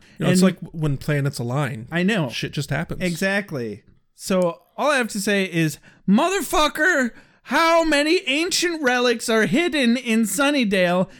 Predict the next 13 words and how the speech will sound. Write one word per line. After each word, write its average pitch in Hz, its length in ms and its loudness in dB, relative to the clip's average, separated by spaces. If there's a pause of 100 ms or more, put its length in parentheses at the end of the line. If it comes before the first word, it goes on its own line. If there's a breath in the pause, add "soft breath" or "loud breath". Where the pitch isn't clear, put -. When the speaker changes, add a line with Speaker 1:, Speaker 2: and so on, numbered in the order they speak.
(140 loud breath)
Speaker 2:
and 220 200 0
how 269 200 2
many 359 180 2
times 269 440 2
are 269 80 0
they 247 120 0
gonna 233 160 2
use 254 280 0
this 220 160 2
goddamn 214 600 2
cheap 202 420 0
plot 196 380 0
trick? 135 600 -4